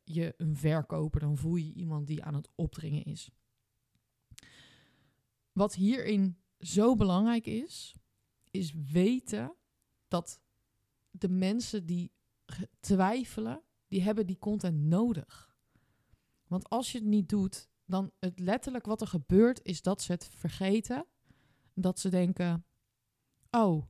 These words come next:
oh, is nu deadline voorbij? Oh, ja." Weet je, mensen zijn gewoon niet de hele tijd met jou bezig. Dat moet je echt in je oren knopen, want dat zorgt ervoor dat je het niet meer doet. Dat je niet meer zichtbaar bent, dat je geen content maakt, dat je niet in je lancering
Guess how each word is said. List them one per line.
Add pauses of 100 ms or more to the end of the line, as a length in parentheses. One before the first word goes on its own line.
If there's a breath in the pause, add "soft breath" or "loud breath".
oh,
is
nu
deadline
voorbij?
Oh,
ja."
Weet
je,
mensen
zijn
gewoon
niet (300 soft breath)
de
hele
tijd
met
jou
bezig.
Dat
moet
je
echt
in
je
oren
knopen,
want (520 loud breath)
dat
zorgt
ervoor
dat
je
het
niet
meer
doet.
Dat
je
niet
meer
zichtbaar
bent,
dat
je
geen
content
maakt,
dat
je
niet
in
je
lancering